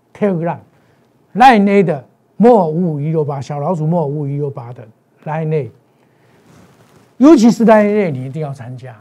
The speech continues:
因为你有，我们这个是互相互动的，你知道不知道？我们互相互动。你有任何问题可以在这边，我们来，我会跟你答复。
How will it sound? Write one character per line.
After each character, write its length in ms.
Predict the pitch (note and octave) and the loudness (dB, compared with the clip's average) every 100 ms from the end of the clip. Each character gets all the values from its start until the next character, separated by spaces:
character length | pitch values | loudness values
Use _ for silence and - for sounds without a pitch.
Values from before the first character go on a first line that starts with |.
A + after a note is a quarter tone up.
| B3+ | -12
因 100 | C#4 | -6
为 120 | D#4 | -2
你 200 | G#3 A#3+ | -2 0
有， 100 | B3+ | -2
我 140 | - F#3+ | -4 -4
们 100 | G#3 | -4
这 80 | C4+ | -2
个 120 | A3+ | -4
是 120 | G3 | -4
互 380 | E3+ - D4 A3+ | -6 -6 -2 -2
相 220 | D3 G#3 | -2 -4
互 240 | - A#3+ F3+ | -6 -4 -4
动 260 | A3+ D#3+ | -2 -4
的， 80 | C3+ | -6
你 140 | A#2 A#2 | -12 -14
知 60 | |
道 80 | C3+ | -14
不 60 | B2+ | -14
知 60 | |
道？ 80 | G#2+ _ _ _ _ _ | -18 _ _ _ _ _
我 40 | C3+ | -10
们 140 | D#3+ | -8
互 180 | D#3+ A#3 | -2 -2
相 220 | G#3+ G#3+ | -2 -6
互 220 | G3 G#3+ | -6 -8
动。 180 | D#3+ E3 - _ _ _ G#3 | -8 -10 -14 _ _ _ 0
你 80 | |
有 140 | C4 G3+ | 0 2
任 120 | C4 | 0
何 140 | G3 | 0
问 160 | G#3 F#3 | -2 -2
题 80 | D3+ | -6
可 140 | D#3 | -10
以 40 | D3+ | -10
在 140 | D#3 | -10
这 100 | C#3+ | -12
边， 240 | C#3 C#3 C#3+ | -12 -12 -14
我 120 | - | -16
们 120 | C#3 C#3 | -14 -14
来， 140 | D#3 D3 | -16 -12
我 160 | D#3+ G#3+ | -10 -8
会 20 | |
跟 100 | G#3 | -8
你 80 | E3 | -10
答 220 | - | -10
复。 80 | A#2 | -18